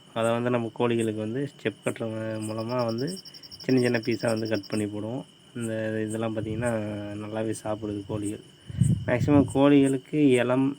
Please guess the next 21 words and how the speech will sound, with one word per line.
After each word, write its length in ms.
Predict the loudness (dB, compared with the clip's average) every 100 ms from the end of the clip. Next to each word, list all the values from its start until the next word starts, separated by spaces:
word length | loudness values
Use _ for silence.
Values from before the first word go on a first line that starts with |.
| -10 -20 -8 -6 -4
தீவனமாக 480 | -2 0 0 2 0
இருந்தால் 320 | 0 -2 -2
நல்லாவே 340 | 0 2 2 0
சாப்பிடுது. 460 | -2 -6 -6 -6 -6 -8 -18 _ _ -20 _ _ _ -20 -20 _ _ _ -20 -20 _ _ -20 -8
அது 160 | -4 -2
வந்து 240 | 0 2 4 4 2 0
நல்லா 300 | -2 -2 0 2 2 0
கட் 300 | -2 -6 0
பண்ணி 160 | 0
போட்டால் 400 | 0 -2 -4 -4
போதுங்க. 300 | -4 -8 -8 -10 -16 -20 -20 -20 -8
முழுசா 340 | -4 -2 0 -2
போட்டால் 500 | -2 -4 -4 -2 -2
மேக்ஸிமம் 520 | -6 -8 -8 -8 -8 -10 -12 -14 -18
சுத்தமாக 400 | -16 -8 -6 -4
சாப்பிட 240 | -6 -6
மாட்டுது. 380 | -6 -8 -12 -20 -20 _ _ _ -20 -20 -20 _ _ -20 -20 _ _ _ _
இந்த 240 | -12 0 2
ரெண்டு 260 | 6 8
ஏக்கருக்கும் 580 | 8 8 4 4 2 2
பார்த்தீங்கன்னா, 360 | 0 0 -2